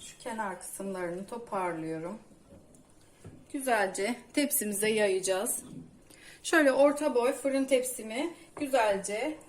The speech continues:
e, margarinle yağladım. Tereyağıyla da yağlayabilirsiniz. Elinizde hangisi varsa onu kullanabilirsiniz. Spatulamla güzelce harcımı, kek harcımı boşaltıyorum tepsime.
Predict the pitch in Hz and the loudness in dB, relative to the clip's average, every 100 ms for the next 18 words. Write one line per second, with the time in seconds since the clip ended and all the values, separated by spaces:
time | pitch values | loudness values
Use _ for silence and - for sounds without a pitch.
0 | - 208 214 208 202 202 - - 240 262 | -14 -8 -6 -6 -6 -10 -12 -2 0 4
1 | 254 233 226 233 311 269 226 214 190 185 | 4 2 0 -2 0 2 2 2 0 0
2 | 302 339 302 254 214 185 180 180 185 180 | -2 -2 0 2 2 0 0 -2 0 0
3 | 180 180 180 185 190 - 208 226 - - | 0 0 -2 -4 -6 -6 -8 -10 -12 -20
4 | - 277 269 240 233 240 262 226 - 214 | -4 0 0 0 -2 -2 -2 -2 -6 -2
5 | 220 196 - 233 226 - 214 214 208 202 | -2 -4 -6 -8 -8 -8 -10 -8 -8 -8
6 | 214 196 - 175 196 254 277 269 240 233 | -8 -8 -6 -6 -6 -8 -6 -6 -6 -6
7 | 202 180 180 196 320 - - - - - | -6 -4 -4 -4 -6 -8 -20 -20 -20 -20
8 | - 277 233 190 170 190 208 254 240 240 | -8 -2 0 0 -2 -2 -2 -2 -4 -4
9 | 196 180 185 220 - 269 226 202 180 185 | -4 -4 -6 -8 -2 -2 0 -4 -4 -6
10 | 180 247 302 - - - 277 277 233 185 | -6 -6 -6 -12 -20 -10 -6 -4 -2 -4
11 | - 185 175 180 190 180 - 185 196 | -6 -4 -4 -6 -8 -8 -8 -6 -6